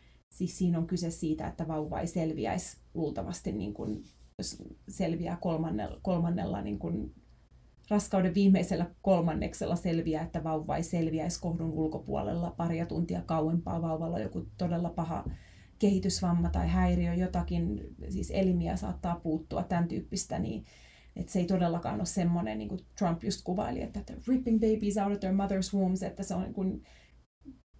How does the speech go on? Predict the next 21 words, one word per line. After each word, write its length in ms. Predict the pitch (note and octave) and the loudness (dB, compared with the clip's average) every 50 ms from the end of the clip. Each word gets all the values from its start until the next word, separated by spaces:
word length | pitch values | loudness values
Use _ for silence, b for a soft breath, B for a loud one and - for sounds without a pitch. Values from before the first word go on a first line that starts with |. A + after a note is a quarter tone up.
| _ _ _ _ - - _ - - - - | _ _ _ _ -20 -20 _ -20 -12 -6 -4
mielettömän, 640 | G#3 G3 F#3+ F#3+ F#3+ - - A3+ G3+ G3+ G3 G#3+ - - - - | -2 -2 0 -2 -2 -4 -4 -4 -2 -2 -4 -6 -8 -10 -10 -10
äh, 60 | - - - - - - - - | -8 -8 -8 -10 -12 -12 -6 0
järjettömän 760 | A3+ G#3+ G#3 G#3 G#3+ G3+ F#3+ - - F#3+ F#3+ F#3 F#3 G3 F#3+ G3+ G3 - - - G3 G3 | 2 2 4 4 2 0 -2 -2 0 0 2 2 2 0 -2 -4 -6 -10 -14 -8 -2 0
vaikea 500 | F#3+ G3 F#3+ F#3 F#3 - F#3+ G3 G3+ F#3+ - - - - | 0 2 0 0 -2 -4 -4 -4 -4 -6 -8 -12 -6 0
päätös 460 | - G3 F#3+ F#3+ F#3+ A3 G3 - - | 2 4 4 4 2 0 0 0 2
naiselle, 580 | G#3 F#3+ F#3+ F#3 F#3+ - G#3 G3 G3+ G3+ - - - - - | 2 4 4 4 2 2 2 0 0 -2 -4 -6 -14 -8 -2
kamala 360 | - G#3 G3+ G3+ F#3+ F#3 F#3+ | 2 4 4 6 4 4 0
traumaattinen 760 | F#3+ - G3+ F#3+ F#3+ F#3 F3+ F3+ F#3+ - - G3 F#3+ F#3 F#3 | 0 0 2 2 4 4 4 2 0 -2 -2 -2 -2 -2 0
kokemus, 460 | F#3+ F#3+ F#3+ F3+ F3+ F#3 F#3+ G3+ - | -2 -2 -2 -2 -2 0 0 -2 -2
kun 140 | - - - | -4 -8 -6
tossa 300 | - F#3+ F#3+ - - G3+ | -2 -2 0 0 0 0
vaiheessa 440 | G3+ G#3 G#3+ G#3 G#3+ A3 G#3+ - A#3+ | 0 0 0 0 0 0 0 -2 -2
joutuu, 520 | A#3+ G3+ F#3+ F#3+ - G3 G3+ G#3+ - - - | -2 -2 -2 -2 -2 -2 -2 -2 -2 -4 -4
joutuu, 400 | - G#3+ G3 G3 G3 A3+ - A3+ | -2 -2 -2 -2 -2 -4 -4 -4
niin 220 | A3+ - - - | -4 -4 -4 -6
kuin, 220 | - C4 B3 - - | -6 -6 -6 -6 -4
tekemään 460 | - G#3 G#3 - G#3 G#3 G#3 G#3 G#3 | -4 -4 -2 0 -2 0 0 0 0
noin 180 | G3+ G3+ G3 F#3 | 0 0 0 0
vaikeita 400 | G3+ G3+ G3+ G#3 - - - - | -2 -2 -2 -4 -6 -6 -6 -4
päätöksiä. 640 | - - - - - B3+ B3+ - - - C#3 C#3+ | -4 -2 -2 -2 -4 -6 -6 -6 -4 -4 -4 -4
Ja, 140 | - - | -4 -6